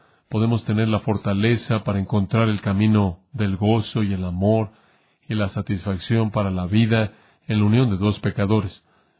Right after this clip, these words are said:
Entonces te damos gracias por lo que puedes hacer en nosotros y a través de nosotros, y estás haciendo a través de la obra de nuestro Salvador. Úsanos, Señor, para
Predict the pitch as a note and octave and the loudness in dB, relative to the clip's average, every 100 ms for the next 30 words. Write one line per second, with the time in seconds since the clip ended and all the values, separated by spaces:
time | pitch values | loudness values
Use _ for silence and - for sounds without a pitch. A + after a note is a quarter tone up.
0 | _ G#2+ A2 A#2+ A2+ - A#2+ C#3 C3+ A#2 | _ -4 -2 -2 -2 -2 0 2 2 2
1 | D3 C3 G#2+ - A2 G#2 G2+ G#2 G2+ - | 0 0 -4 -4 -2 0 0 0 -2 0
2 | A#2+ A#2 A2 - A#2+ A2+ G#2+ - D#3+ E3 | -2 0 -2 -2 0 2 0 2 0 0
3 | G#2 F2 - - G#2+ A2+ G#2+ C3+ C3 G2 | -6 -8 -10 -2 -2 2 2 2 0 -2
4 | F#2+ G#2+ G2 G2+ F#2 - _ _ _ _ | -2 -4 -2 -2 -4 -8 _ _ _ _
5 | - - A#2 G#2+ G#2 B2+ A2 G2 G2 G#2+ | -10 -2 0 0 0 0 0 -2 0 0
6 | G#2 F#2+ F#2+ A2+ G2 F#2 G2 G#2 - G2 | 2 2 2 2 0 -2 0 -2 -2 -4
7 | - G#2 F#2+ F#2+ F#2 F2 - _ _ _ | -2 -2 -2 0 0 -2 -6 _ _ _
8 | _ _ _ _ B2+ A2+ A#2 A2+ G2+ A2 | _ _ _ _ -4 -2 0 0 0 0
9 | A2+ A#2+ A#2+ - G#2 G2+ F#2 | 2 2 0 -2 -2 -2 -4